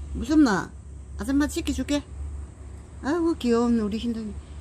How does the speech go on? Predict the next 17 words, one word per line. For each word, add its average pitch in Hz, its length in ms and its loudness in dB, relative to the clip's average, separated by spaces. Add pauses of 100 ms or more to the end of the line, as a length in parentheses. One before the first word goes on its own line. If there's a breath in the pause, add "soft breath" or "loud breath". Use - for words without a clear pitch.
(180)
흰둥이는 262 600 4 (520)
아줌마랑 254 480 2
같이 269 240 0
살아야 294 300 2
되겠다. 185 400 0
천상. 196 540 0 (580)
응? 202 200 -2 (440)
경계를 233 400 4
많이 202 240 4
했어. 190 200 -4 (920)
응? 262 200 -2 (840)
귀여운 233 380 2
우리 214 200 0
흰둥이. 220 460 -4 (880)
응? 240 180 -4 (2000)
흰둥이나, 247 720 2 (120)
흰둥아, 233 640 2